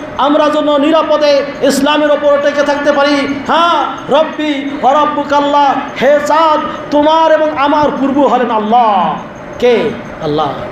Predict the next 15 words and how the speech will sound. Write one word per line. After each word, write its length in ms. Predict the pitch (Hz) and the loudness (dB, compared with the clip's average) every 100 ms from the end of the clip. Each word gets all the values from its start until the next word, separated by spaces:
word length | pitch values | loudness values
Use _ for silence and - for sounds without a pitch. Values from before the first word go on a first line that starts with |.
| - - 226 | -12 -6 0
নব 220 | 226 220 | 2 2
চাঁদ 320 | 226 220 214 | 2 2 2
দেখে 360 | 220 202 226 - - - | 2 4 2 0 -4 -2
এই 300 | 220 240 240 254 | 2 2 0 -2
প্রস্তুতি 420 | 247 - 240 233 | -4 -4 -6 -2
গ্রহণ 300 | 240 240 269 285 | 0 0 0 0
করলেন। 340 | 302 339 330 - - | 0 0 -2 -8 -6
এবং 460 | 240 311 440 440 381 - - - - - - | -2 0 0 0 -2 -6 -14 -16 -14 -14 -10
ছয় 320 | - 269 359 | -2 2 2
নম্বরে 420 | 330 320 294 285 | 0 -2 0 0
যেটা, 320 | 277 254 254 220 - - - | 0 2 2 2 -2 -8 -4
সেটি 300 | 294 285 226 | -2 2 2
হলো 340 | 247 233 220 - - | 2 0 -2 -4 -4
আপনি 280 | 240 247 262 | -2 2 2
এখন 320 | 240 247 | 2 0